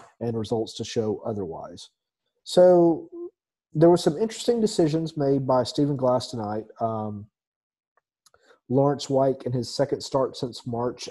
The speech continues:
at right fullback in place of Brooks Lennon, who has arguably been Atlanta United's M V P this season. Uh, I asked Glass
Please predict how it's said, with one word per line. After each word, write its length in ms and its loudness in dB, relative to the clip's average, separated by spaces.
at 180 -4
right 420 -4
fullback 540 -2
in 180 -8
place 340 2
of 140 2
Brooks 300 -2
Lennon, 440 -2
who 80 6
has 120 4
arguably 640 2
been 280 -2
Atlanta 320 -4
United's 600 -4
M 140 -2
V 140 -2
P 460 -2
this 220 0
season. 520 -6
Uh, 240 -2
I 160 0
asked 280 0
Glass 500 -2